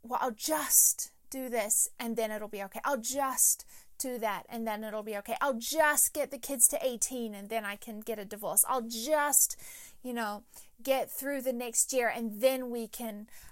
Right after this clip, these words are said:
uh, sell the house and, and, and, uh,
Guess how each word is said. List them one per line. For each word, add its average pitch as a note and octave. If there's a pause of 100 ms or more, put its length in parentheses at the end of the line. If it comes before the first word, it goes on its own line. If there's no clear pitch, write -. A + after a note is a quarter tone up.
(100)
uh, G3+
sell A3+
the A3
house G#3+
and, G3+
and, G#3
and, G3+ (280)
uh, G3